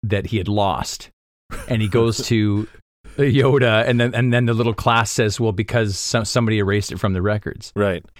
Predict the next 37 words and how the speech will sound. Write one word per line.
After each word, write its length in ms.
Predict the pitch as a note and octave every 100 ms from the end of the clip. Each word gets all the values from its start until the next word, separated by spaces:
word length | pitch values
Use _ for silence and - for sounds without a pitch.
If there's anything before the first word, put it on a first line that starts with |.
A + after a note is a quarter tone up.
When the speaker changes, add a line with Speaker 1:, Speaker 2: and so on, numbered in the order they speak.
| - -
Speaker 1:
And 120 | A#2+
that's, 200 | C3 C#3
and 140 | A#2+
that's 160 | B2 C#3
Pattern 340 | - B2+ C#3+ A#2+
saying, 260 | A2+ G#2
"Well, 220 | G2 G2+
because 400 | F2+ G2+ - G2 -
they 160 | F#2+ F#2 E2+ -
wanted 340 | - F#2 F#2
to 60 | F#2
keep 140 | -
it 40 | F#2
secret." 280 | - F3+ -
Speaker 2:
Right. 460 | F#2+ G#2+ G2 - - _ _
Right. 200 | F#2+ F2+ - - -
Speaker 1:
Right? 260 | G#2 A2+
So 80 | B2+
it's 140 | A2+ -
offering 420 | A#2 A2+ B2 A2+
this 180 | G#2+ -
little 200 | A#2+ A2
answer. 360 | G#2+ A#2+ A#2 A2
And 180 | A#2
then 80 | A2+
the 120 | A2 B2+
other 100 | D#3+
thing 300 | - A#2+ A#2
is 160 | A2
that 180 | A#2 G#2 - - -
with 200 | - A#2+
it 160 | B2+ -
potentially 680 | A2 - E3+ F#3+ F#3+ C#3+ - -
being 240 | G2 C#3+
in 100 | A#2+
different 320 | F2+ B2 B2 -
places, 840 | - D#3 A3+ - F2 D2+ F#2